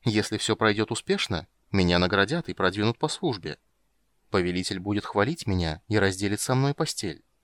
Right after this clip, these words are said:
Но стоит всему провалиться, сейчас Ариакас очарован и пленён. Но он не из тех людей, которые долго не изменяют своим увлечениям.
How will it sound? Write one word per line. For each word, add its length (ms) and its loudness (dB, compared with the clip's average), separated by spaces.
Но 140 4
стоит 320 0
всему 280 0
провалиться, 720 -2
сейчас 400 -4
Ариакас 460 2
очарован 480 0
и 20 -4
пленён. 420 -2
Но 260 8
он 140 6
не 100 4
из 80 -4
тех 240 -4
людей, 320 0
которые 400 -2
долго 300 0
не 140 2
изменяют 420 0
своим 280 0
увлечениям. 680 -2